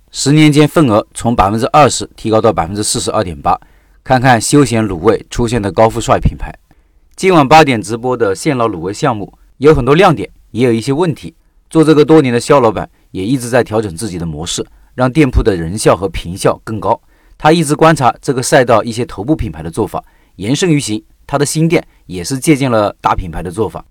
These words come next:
算是一种新玩法吧。来看看他的观察和思考。他说，在二零二零年的餐饮十大品类排名中，酸菜鱼有泰二，烧烤有木屋，火锅有海底捞，快餐有老乡鸡，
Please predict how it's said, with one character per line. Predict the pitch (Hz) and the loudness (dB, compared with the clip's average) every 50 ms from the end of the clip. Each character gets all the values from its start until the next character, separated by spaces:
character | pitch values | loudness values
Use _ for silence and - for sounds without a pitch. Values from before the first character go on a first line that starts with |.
| _ - _ | _ -20 _
算 | - - - 180 160 | -6 0 2 2 2
是 | 131 156 160 | 4 4 2
一 | 156 | 2
种 | 135 110 | 2 0
新 | 95 - - 147 151 | -2 -2 0 0 0
玩 | 127 98 95 | 0 0 -2
法 | 95 101 82 | -2 -4 -4
吧。 | 76 82 80 - - _ _ _ _ - | -4 -6 -12 -14 -16 _ _ _ _ -12
来 | - 110 110 | -8 -4 -2
看 | 135 131 | 0 0
看 | 131 127 | 0 2
他 | 123 | 0
的 | 113 110 | 0 2
观 | 90 127 135 127 | 2 2 2 2
察 | 104 113 90 | 0 -2 -4
和 | 78 - 107 | -4 -6 -8
思 | 98 - - | -8 -8 -8
考。 | 90 87 98 - _ _ _ _ _ _ _ _ | -8 -10 -10 -12 _ _ _ _ _ _ _ _
他 | - 117 113 | -4 -2 0
说， | 107 120 120 - _ _ _ _ | 2 2 2 0 _ _ _ _
在 | - - 160 160 156 151 147 | 0 4 6 8 8 8 8
二 | 147 165 156 | 8 6 6
零 | 143 147 151 | 6 4 4
二 | 160 143 | 4 4
零 | 131 127 | 4 2
年 | 131 131 | 0 0
的 | 127 127 | 0 0
餐 | 123 - - 170 165 | 0 0 0 2 2
饮 | 143 110 | 2 0
十 | 101 - - 123 | -2 -4 -2 2
大 | 143 135 | 2 2
品 | 117 - - 92 98 | 4 2 0 -2 0
类 | 107 | 2
排 | 101 - 98 | 2 2 2
名 | 95 101 104 101 | 0 -4 -6 -4
中， | 113 120 127 _ _ _ _ _ | -4 -4 -6 _ _ _ _ _
酸 | - - - 165 175 | -6 -2 0 2 4
菜 | 185 190 147 | 4 4 4
鱼 | 127 139 - | 4 2 0
有 | - 95 82 | -4 -8 -6
泰 | - 120 127 | -2 0 2
二， | 123 127 113 - _ _ _ _ _ | 4 4 2 0 _ _ _ _ _
烧 | - - 170 175 | -2 2 4 4
烤 | 175 143 147 117 - | 4 4 2 0 0
有 | - - 95 | -2 -6 -4
木 | 98 131 147 135 123 123 | -2 0 0 2 2 0
屋， | 135 - - _ _ _ | 0 -2 -4 _ _ _
火 | _ - 120 120 | _ -4 -2 0
锅 | 117 120 151 175 175 - | 2 4 4 4 4 4
有 | 117 110 | 2 0
海 | 101 101 123 | 0 0 -2
底 | 120 113 104 | 0 0 0
捞， | 95 120 - - _ _ _ _ _ - | 2 2 0 0 _ _ _ _ _ 2
快 | - 185 165 | 4 4 4
餐 | 147 - 160 160 160 | 6 4 4 2 4
有 | 131 127 127 | 2 2 2
老 | 131 107 95 | 2 2 2
乡 | - 120 117 120 | 0 -2 -2 -2
鸡， | 117 127 143 - | -2 -4 -4 -4